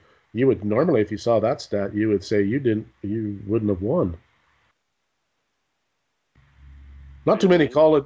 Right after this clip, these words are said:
Speaker 1: not too many college games get won with only one three-pointer being made for the team that won.
Speaker 2: Right.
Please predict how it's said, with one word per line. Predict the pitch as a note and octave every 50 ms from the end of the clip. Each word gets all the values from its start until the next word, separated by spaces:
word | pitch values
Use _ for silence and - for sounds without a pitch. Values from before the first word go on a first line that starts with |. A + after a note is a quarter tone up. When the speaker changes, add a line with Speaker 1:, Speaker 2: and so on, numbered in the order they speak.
| -
Speaker 1:
not | E3 F3+ A3+ G#3
too | B3+ A#3+
many | A#3 G3 D3+
college | - D3+ D#3+ E3 D3+ B2 A2 G#2
games | B2+ C#3 C#3+ C3+ A2+
get | G2+ B2 A#2+ A2
won | G#2+ G#2 A#2+ B2+ A#2+ A2+
with | A2 A2
only | A#2 A#2+ A2+ A2+ A2
one | G#2 F#2+ G#2 A2 B2 C3 B2+
three-pointer | A#2 - A2+ A#2+ A#2+ A2+ G#2+ - A2+ A2+ B2 A#2 A#2+ G#2+ G2
being | F#2+ G2+ G2 G2 F#2+ G2
made | G2+ G2+ G2+ G2+ G2+
for | - G2
the | F#2 F#2
team | - - A2 G#2+ G2+
that | G2+ F#2+ - -
won. | F#2+ F2+ G2+ G#2+ F#2+ D#2+ D2 - - - - - - - - - - - - - - G#3+
Speaker 2:
Right. | G#3+